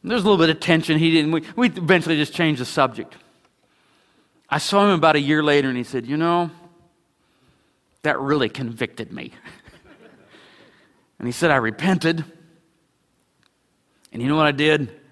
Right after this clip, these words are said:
I went all up and down the street on my, where my house is, all up and down that street, and I cleaned it all up. And my neighbors were just looking and said, "What, what's he doing? What's he doing? What's he doing?" He's being a gardener.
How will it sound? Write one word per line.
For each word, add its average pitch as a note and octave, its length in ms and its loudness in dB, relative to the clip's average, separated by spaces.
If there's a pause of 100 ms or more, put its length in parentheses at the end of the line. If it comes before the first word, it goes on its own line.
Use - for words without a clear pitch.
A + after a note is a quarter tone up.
(520)
I C3 80 -2
went C3 240 -2
all D#3+ 440 6
up D#3 140 4
and C#3+ 140 -2
down C3+ 320 2
the A#2+ 60 -4
street C3+ 520 -8
on B2 160 -6
my, A2+ 240 -4 (140)
where C3+ 320 -4
my B2+ 120 0
house A#2+ 360 -2
is, G#2 240 -8 (520)
all F3+ 440 6
up D#3+ 100 2
and E3 80 0
down D3+ 140 6
that C#3 120 0
street, C#3 180 -6
and A#2+ 100 -4
I - 20 -4
cleaned B2+ 300 -6
it G2 40 -6
all G#2 280 -4
up. - 240 -20 (720)
And B2 80 -8
my B2+ 80 0
neighbors B2+ 460 -2
were G#2+ 80 -10
just A#2 240 -12
looking C3+ 320 -10
and B2+ 80 -14
said, C3 120 -20
"What, G#3+ 160 -14
what's C4 200 -16
he D4 80 -16
doing? A#3+ 260 -14
What's A3 220 -12
he C4+ 120 -8
doing? C#4 360 -8
What's F#3+ 240 -12
he G3+ 100 -8
doing?" G3+ 420 -8 (2250)
He's A#2 160 -14
being A#2+ 220 2
a C#3+ 80 0
gardener. G3+ 500 -2